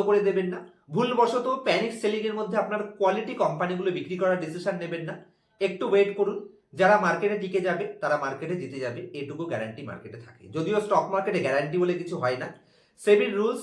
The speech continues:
এবং YouTube-এর রুলসকে কখনোই ভঙ্গ করা যায় না। তবুও যদি আপনি লং টার্ম ইনভেস্টর হন, মিনিমাম পাঁচ থেকে দশ বছর টাইম হরাইজন আপনার কাছে থাকে, তাহলে লস হওয়ার চান্স আপনার কাছে খুবই কম। তো মার্কেট আমাদের কাছ থেকে টাইম নিতে পারে, কিন্তু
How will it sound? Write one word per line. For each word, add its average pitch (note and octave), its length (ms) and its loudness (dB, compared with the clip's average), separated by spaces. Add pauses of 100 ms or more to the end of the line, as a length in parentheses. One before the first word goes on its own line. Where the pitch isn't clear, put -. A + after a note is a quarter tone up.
(120)
এবং F#3 140 2 (200)
YouTube-এর G3 440 0
রুলসকে E3 280 -2 (100)
কখনোই E3 320 -4
ভঙ্গ F3 140 -2 (120)
করা F3+ 220 4
যায় C#3 200 2
না। G3 40 -10 (440)
তবুও G#3+ 360 4
যদি G#3 200 0
আপনি B3 120 -2 (120)
লং F3+ 120 6 (140)
টার্ম A#3+ 220 2
ইনভেস্টর G3 440 0
হন, E3 160 -2 (440)
মিনিমাম A#3+ 320 2 (100)
পাঁচ F3+ 140 2 (100)
থেকে A3 140 -2 (100)
দশ D#3+ 100 4 (120)
বছর G3+ 180 0 (120)
টাইম D#3 260 2
হরাইজন G3 400 2
আপনার F3+ 240 -6
কাছে F3 240 -4
থাকে, D#3 180 -10 (420)
তাহলে A3+ 160 2 (100)
লস D#3+ 200 4
হওয়ার G3 260 4
চান্স E3 180 -2 (160)
আপনার C#3+ 260 -8
কাছে D3 220 -8
খুবই A2+ 260 -10
কম। - 120 -16 (640)
তো F3+ 60 2 (140)
মার্কেট F#3+ 320 6 (140)
আমাদের F#3+ 280 0
কাছ G3 140 2
থেকে G#3 140 -2 (100)
টাইম D#3 180 4 (100)
নিতে G#3 220 -2
পারে, F#3+ 140 0 (260)
কিন্তু E3 160 -6